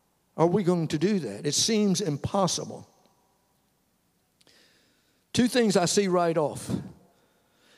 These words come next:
To answer the question of how do I cross the line, the first thing is you need to take immediate action. Most people put off things as long as they possibly can. Amen. Or do we have any procrastinators in the house?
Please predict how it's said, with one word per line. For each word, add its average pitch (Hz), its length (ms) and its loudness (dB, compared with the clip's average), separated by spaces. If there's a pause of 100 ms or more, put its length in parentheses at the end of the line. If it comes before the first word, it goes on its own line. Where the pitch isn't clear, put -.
(220)
To - 140 -2
answer 247 300 2
the 208 80 2
question 180 400 2
of 147 80 -2
how 226 300 0
do 202 160 4
I 175 100 2
cross 196 380 0
the 185 100 -2
line, 160 360 0
the 127 100 -4
first 220 400 -2
thing 190 240 0
is 143 160 -4
you 170 120 -6
need 170 220 -4
to 131 80 -4
take 190 580 -4 (240)
immediate 170 640 -4 (300)
action. 131 480 -2 (2000)
Most 240 300 4
people 208 220 4
put 226 200 4
off 196 220 2
things 196 280 0
as 139 140 0
long 175 240 2
as 123 80 -2
they 135 80 2
possibly 147 540 -2
can. 120 340 -8 (500)
Amen. 165 480 0 (240)
Or 190 80 2
do 170 140 4
we 156 120 4
have 214 160 2
any 190 120 2
procrastinators 160 1040 -2
in 143 100 -8
the 131 80 -6
house? 123 400 -6